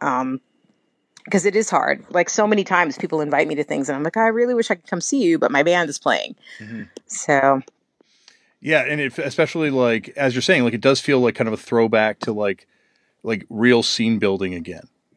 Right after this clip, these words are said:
Speaker 1: Mm-hmm, exactly.
Speaker 2: Um, I, Max Fish too, that becomes, like, a famous club a few years later, right? Like
Speaker 1: Um, you know, it wasn't known for live music in the original location. It was more of a hangout. It was like a skate punk hangout.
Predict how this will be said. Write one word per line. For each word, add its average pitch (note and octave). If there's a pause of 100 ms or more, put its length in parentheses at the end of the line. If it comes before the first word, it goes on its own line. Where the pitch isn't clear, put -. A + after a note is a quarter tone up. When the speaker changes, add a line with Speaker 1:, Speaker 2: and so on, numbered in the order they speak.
(220)
Speaker 1:
Mm-hmm, G3+
exactly. C#3+ (600)
Speaker 2:
Um, G2 (280)
I, D3
Max A#3
Fish -
too, A3+
that F#3 (160)
becomes, F#3
like, D3+
a C3+
famous D3
club C3+
a A#2
few -
years A#2
later, A2
right? A2
Like G#2+ (600)
Speaker 1:
Um, E4+
you C4
know, F4
it B3
wasn't C#4+
known A3+
for G3
live E3+
music D#3+
in F3
the E3
original D#3+
location. F#3 (260)
It F#3+
was F#3+
more G3
of G3+
a G3
hangout. E3+
It F3+
was G3+
like C4
a D4
skate -
punk B2+
hangout. A2+